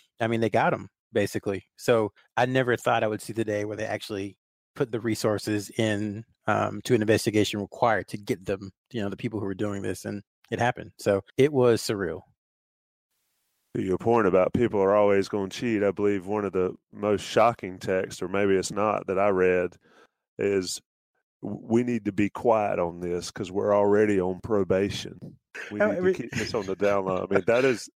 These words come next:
Speaker 2: that in itself is incredible to me.
Speaker 1: Yeah, yeah. I, it's, and, and so you can't say, "Oh, I, I didn't know what I was doing." It's like, well, you just said that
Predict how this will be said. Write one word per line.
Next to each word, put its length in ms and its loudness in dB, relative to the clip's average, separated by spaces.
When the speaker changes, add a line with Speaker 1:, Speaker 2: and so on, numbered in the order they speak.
Speaker 2:
that 200 2
in 140 0
itself 800 2
is 220 -2
incredible 640 -4
to 160 -16
me. 180 -16
Speaker 1:
Yeah, 100 -2
yeah. 300 2
I, 100 0
it's, 420 -4
and, 320 -4
and 280 -4
so 100 -2
you 160 0
can't 260 -2
say, 200 2
"Oh, 220 2
I, 140 0
I 340 -12
didn't 160 -6
know 100 -8
what 140 -6
I 40 0
was 120 -6
doing." 360 2
It's 140 -10
like, 300 -2
well, 80 -12
you 100 -10
just 220 -6
said 340 2
that 160 -4